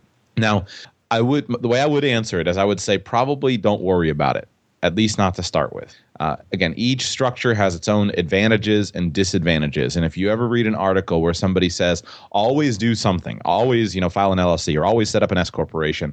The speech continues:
uh, flip to the next article 'cause it's probably not to be trusted unless they're just simply saying, "Here's one aspect of why you should." Generally, in my experience, people are displaying their ignorance with articles like that, not recognizing all of the different,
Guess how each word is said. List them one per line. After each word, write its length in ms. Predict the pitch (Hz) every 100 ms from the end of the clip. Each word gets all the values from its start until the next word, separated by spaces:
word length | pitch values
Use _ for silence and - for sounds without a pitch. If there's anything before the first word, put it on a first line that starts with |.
| - - -
uh, 200 | 78 76
flip 340 | - - 127 -
to 100 | 104
the 80 |
next 300 | 98 92 -
article 380 | 87 82 78 69
'cause 180 | - 82
it's 100 | 82
probably 440 | - 95 101 92
not 200 | 87 87 -
to 60 |
be 120 | 80
trusted 360 | - 78 - 76
unless 300 | 82 104 117
they're 80 | 113
just 180 | 101 104
simply 220 | 98 98
saying, 320 | 107 98 90 - - -
"Here's 280 | 123 131 107
one 200 | 117 107
aspect 640 | 92 117 127 156 180 - - 101
of 140 | 85
why 160 | 95 95
you 200 | 92 92
should." 400 | - 110 - 160 - - -
Generally, 520 | 87 95 120 131 120 107
in 80 |
my 160 | 101 101
experience, 640 | 95 - 98 90 87 85
people 400 | - 107 104 95
are 160 | 92 87
displaying 560 | 76 87 - 101 95 87
their 140 | 87
ignorance 480 | 104 101 80 78 87
with 100 | 87
articles 400 | 85 85 87 78
like 200 | 80 -
that, 300 | 78 76 -
not 320 | 90 98 98
recognizing 800 | 95 92 92 90 85 82 76 82
all 320 | - 87 90 90
of 100 | 73
the 80 |
different, 540 | 76 85 80 80 71